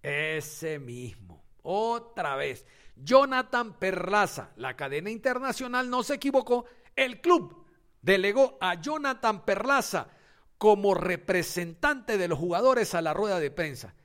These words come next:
Esto es un respaldo total que le da el cuerpo técnico al jugador que entró y no desentonó.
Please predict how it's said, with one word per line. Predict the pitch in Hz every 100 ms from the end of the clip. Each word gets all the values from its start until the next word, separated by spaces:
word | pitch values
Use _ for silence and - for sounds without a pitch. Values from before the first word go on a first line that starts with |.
| _ _
Esto | 226 240 214 220 233
es | 247 233 - - _ -
un | 254 247 240
respaldo | 196 - 175 - - 240 240 214 208
total | - 214 208 - 269 170 120
que | - 143
le | 143
da | 190 196 - _ _ _ _ _
el | 135 123
cuerpo | - 285 - - 220
técnico | 233 226 214 208
al | 170
jugador | 139 165 170 220 208
que | 196
entró | 185 175 269 269 -
y | 185 156
no | 170 214
desentonó. | 196 - 180 147 147 139 104